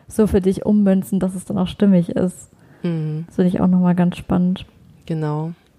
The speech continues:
Speaker 1: Super.
Speaker 2: Und deswegen, ja, das ist auch die Zusammenfassung im Endeffekt, dass handle einfach aus Liebe, also aus, einfach aus Freude zu einer Sache,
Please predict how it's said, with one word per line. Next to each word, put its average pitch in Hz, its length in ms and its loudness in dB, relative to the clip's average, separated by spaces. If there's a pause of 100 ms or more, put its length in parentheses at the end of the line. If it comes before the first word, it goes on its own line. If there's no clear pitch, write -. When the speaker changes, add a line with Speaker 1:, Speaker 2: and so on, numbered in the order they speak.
(120)
Speaker 1:
Super. 190 440 0 (340)
Speaker 2:
Und 160 280 -6 (180)
deswegen, 175 320 -2
ja, 175 100 6
das 170 120 2
ist 190 100 2
auch 185 120 2
die 190 120 0
Zusammenfassung 208 920 -2
im 202 140 -4
Endeffekt, 196 500 -2
dass 165 200 0 (320)
handle 208 460 0
einfach 185 440 0
aus 165 440 0 (200)
Liebe, 202 520 2
also 165 180 -4
aus, 156 260 -6 (160)
einfach 196 160 -2
aus - 200 -2
Freude 170 920 2
zu - 320 -2
einer 175 280 -2
Sache, 156 540 -4